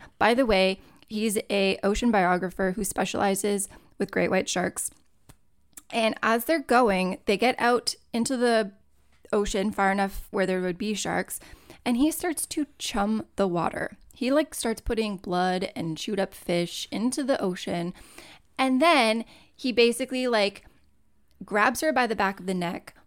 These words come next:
pushes her head into the water so that her ass is up in the air, strips her naked,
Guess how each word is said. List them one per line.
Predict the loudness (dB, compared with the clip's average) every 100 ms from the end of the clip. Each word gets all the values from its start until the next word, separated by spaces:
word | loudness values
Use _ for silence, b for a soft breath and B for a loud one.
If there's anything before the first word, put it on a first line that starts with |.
| _
pushes | 4 4 4 -6
her | -4 -6
head | -4 -2 -2 -4
into | -6 -6 -4 -2
the | -2
water | 0 -2 -2 -4 -6 -8 B B
so | B -8
that |
her | -8 -4
ass | -2 -2 -2
is | -4
up | -2
in | -2
the | -4 -4
air, | -4 -2 -4 B B
strips | -14 -10 -2 -2 -2
her | -2
naked, | 0 -2 -6 -6 -6